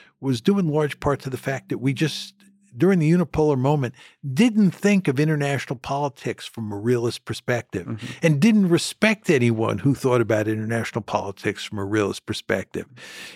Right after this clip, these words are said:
Speaker 1: If those various American administrations, starting with the Clinton administration, had put their realist hat on, they would have understood that <laughs> nato expansion into Ukraine was not a good idea.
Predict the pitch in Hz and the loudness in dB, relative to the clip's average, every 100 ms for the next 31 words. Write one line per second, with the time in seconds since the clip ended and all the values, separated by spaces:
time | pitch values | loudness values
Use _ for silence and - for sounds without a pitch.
0 | - - - - - 143 180 160 - - | -4 -2 0 -2 -2 0 0 0 -6 -20
1 | - - _ - - 170 156 170 127 156 | -20 -20 _ -16 -8 -4 2 2 4 2
2 | 196 220 190 147 - - 131 165 170 - | 2 4 2 0 -6 -2 2 2 2 -2
3 | 139 131 143 127 - 165 190 - 113 - | -4 -2 -2 -2 0 2 2 -2 -6 -6
4 | - 139 147 131 - 123 - 160 139 120 | -2 0 0 -4 -8 -6 -4 -2 -2 -4
5 | 117 107 - 123 - 113 110 147 - 123 | -4 -4 -2 -2 -2 -6 -2 -2 0 0
6 | 104 113 143 135 - - 135 147 110 92 | 2 2 2 0 -4 -2 0 0 -2 -8
7 | 98 - - _ - 139 165 147 143 143 | -14 -18 -20 _ 0 4 4 4 2 2
8 | 131 - - 170 120 - _ - 165 143 | 0 -2 2 2 2 -12 _ -2 -2 -2
9 | - - 147 139 - 117 120 123 127 117 | -6 -4 -4 -4 -8 -8 -8 -8 -10 -10
10 | - 170 170 117 - 120 113 - 113 107 | -6 -2 0 -2 -2 -2 -2 -2 -2 -2
11 | 113 165 | -2 -2